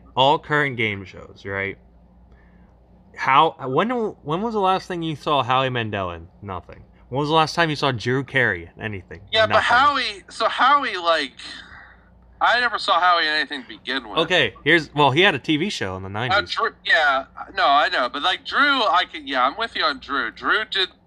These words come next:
Speaker 1: How
Speaker 2: Drew
Speaker 1: about
Speaker 2: made a transition.
Speaker 1: How about this one?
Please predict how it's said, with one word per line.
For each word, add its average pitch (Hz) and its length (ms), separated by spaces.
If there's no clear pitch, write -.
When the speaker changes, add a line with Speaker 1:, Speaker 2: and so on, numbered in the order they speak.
Speaker 1:
How 170 180
Speaker 2:
Drew 175 100
Speaker 1:
about 156 140
Speaker 2:
made 190 100
a - 20
transition. 143 680
Speaker 1:
How 160 140
about 160 220
this 185 220
one? 92 300